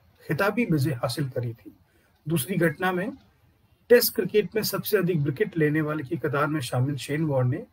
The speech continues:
पच्चीस अगस्त के दिन ही चौदह सौ विक-, अ, विकेट, अ, माफ कीजिएगा, चार सौ विकेट का आंकड़ा पार किया था। तीसरी घटना साल के जकार्ता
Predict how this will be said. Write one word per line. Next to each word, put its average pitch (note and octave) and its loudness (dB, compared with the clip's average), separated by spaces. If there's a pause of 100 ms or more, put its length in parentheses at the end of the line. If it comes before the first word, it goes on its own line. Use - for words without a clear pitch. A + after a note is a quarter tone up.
(100)
पच्चीस - -4
अगस्त D#3+ -2
के F3 -2
दिन C#3+ 2
ही C#3+ 0 (160)
चौदह E3+ 2
सौ G3+ 0
विक-, D3+ -2
अ, C#3+ 2
विकेट, C3+ -4
अ, C3+ 2
माफ C#3+ -2
कीजिएगा, E3+ -4
चार F3+ 2
सौ G3+ 4
विकेट C3+ -4
का C#3 -4
आंकड़ा C#3 -4 (540)
पार B2+ 0
किया A#2+ -2
था। - -18 (1500)
तीसरी A#3+ 2
घटना A3+ 2
साल F#3 2
के G3+ 2
जकार्ता D#3 2